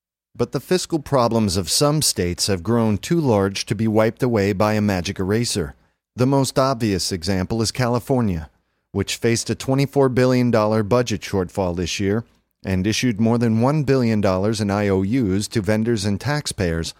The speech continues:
before Governor Arnold Schwarzenegger finally signed a budget on July twenty-eighth. Among the cuts the state was forced to make, one point seven billion dollars in general expenditures,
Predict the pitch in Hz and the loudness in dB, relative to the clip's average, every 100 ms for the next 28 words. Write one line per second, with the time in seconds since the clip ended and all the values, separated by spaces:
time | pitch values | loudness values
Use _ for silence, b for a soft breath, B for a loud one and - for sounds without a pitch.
0 | b - 98 123 117 120 110 107 107 107 | b -8 -2 0 2 2 2 2 0 0
1 | 117 127 135 123 - 135 139 113 98 85 | 2 2 0 -4 -4 0 0 0 -2 0
2 | 101 110 127 127 143 143 - 104 107 107 | -2 0 0 0 0 -2 0 0 0 -2
3 | 92 110 87 92 101 110 131 117 104 104 | 0 0 2 -2 0 0 0 0 0 -2
4 | 104 101 98 92 80 - - _ _ _ | -4 -2 -2 -4 -6 -12 -20 _ _ _
5 | _ _ - 107 117 127 107 - - 160 | _ _ -2 2 2 2 0 -2 0 0
6 | - - 104 - 110 85 107 - 127 127 | -2 -4 -4 -2 -2 -2 -4 -4 0 0
7 | - 110 110 135 - _ _ _ _ 92 | 0 0 0 0 -4 _ _ _ _ -2
8 | 107 101 127 113 98 127 120 123 117 120 | 0 0 0 -2 0 0 2 2 2 2
9 | 110 107 101 113 123 120 110 113 104 98 | 2 2 2 2 0 0 0 2 2 0
10 | 87 - 117 117 98 98 92 - | -2 -2 -2 0 -2 -2 -4 -6